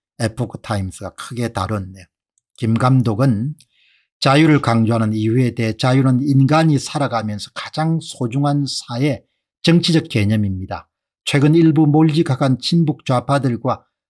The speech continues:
주체사상 신봉자들은 북한이나 중국식 인민민주주의를 주입하려는 음모들을 곳곳에서 벌리고 있습니다. 그 첫 번째 작업이 바로 대한민국의 역사와 교육 현장에서 자유를 지워버리려고 노력하는 것입니다.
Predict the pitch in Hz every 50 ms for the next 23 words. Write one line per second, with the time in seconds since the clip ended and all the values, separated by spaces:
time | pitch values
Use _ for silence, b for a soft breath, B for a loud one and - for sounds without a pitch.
0 | _ - - 180 170 - - 175 170 170 160 151 139 135 123 120 113 - - 127
1 | 120 117 123 131 135 120 123 104 95 110 101 110 131 175 175 - _ _ _ _
2 | _ - - 170 170 - 175 165 156 147 147 139 - - - 190 190 180 170 -
3 | - 175 165 - 175 156 160 170 190 196 196 185 165 143 135 123 139 131 143 127
4 | 117 110 - - 135 120 - 117 117 117 113 110 113 - 117 110 113 117 120 120
5 | 104 117 104 104 _ - 165 160 - - 165 143 - 160 143 135 160 160 160 b
6 | b b b - - 110 101 101 107 98 98 90 - - - 98 92 90 95 90
7 | - _ _ _ _ _ _ - - 147 147 147 - - 190 - - 202 190 -
8 | 202 175 131 156 147 135 127 127 120 - 120 120 117 113 110 - 123 117 113 127
9 | 143 147 151 151 139 147 143 123 131 147 - - - - 156 151 151 165 156 B
10 | B B B B _ - - 131 123 139 180 175 175 - - 143 131 120 110 117
11 | 110 104 101 104 98 - - 160 156 - _ _ _ - - 139 131 139 139 139
12 | 135 131 117 - - - 135 127 143 156 165 170 160 151 139 127 123 120 110 110
13 | 117 117 107 98 - 101 95 92 90 87 - - - 92 90 - 95 -